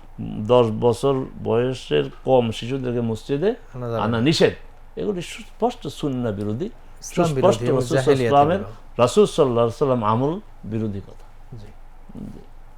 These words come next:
Speaker 2: তো উনি বলছেন যে তাহলে মহিলারা ঈদের জামাতে ইমামতি করতে পারবে না?
Speaker 1: না, মহিলা জামাতে ইমামতি করতে পারবে না, জুমার ইমামতি করতে পারবে না। হ্যাঁ,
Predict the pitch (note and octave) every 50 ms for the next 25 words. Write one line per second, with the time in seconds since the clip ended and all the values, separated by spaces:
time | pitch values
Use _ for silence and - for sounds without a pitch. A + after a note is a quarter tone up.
0 | - - - - - - - - - - - D3 C3 D3 E3 F3 F3 F3 F3+ G3
1 | G3+ G3 F#3 D#3 C#3 C#3+ D3 - D#3+ D#3 D#3 D3+ D3+ D#3 E3 E3 E3 D#3 D3 D3+
2 | D#3+ D#3 C#3+ D3 C#3+ D3 D3 D3+ D3 D#3 D3+ D3+ C#3+ D3 C3+ C#3 B2+ B2 - B2+
3 | A#2+ A2+ G#2 G2 F#2 G2+ - - G3+ A3 B3 D#3+ - - - - - - - -
4 | - - - - - - - - B2 C3+ C#3+ C#3 C3+ C3+ B2 A#2 A#2 A2+ A2 G#2+
5 | A2 G#2+ G2+ G2+ G#2 G2+ A2+ B2 B2 A#2 - - D3 C#3 D3 D3 D3 C#3+ D3+ D#3
6 | E3 E3+ F#3 G3 G#3 - - - - - - - - A2+ G#2 A2+ A2+ A#2 B2 C3
7 | D#3 F3+ G3 - - - - - - - - - A2+ A#2 A#2+ B2 C3+ D3+ C#3+ -
8 | C#3+ C#3+ - - D#3 C#3+ B2 A#2 G#2 G2+ A2+ B2+ E3 - A2 F#2+ D#2+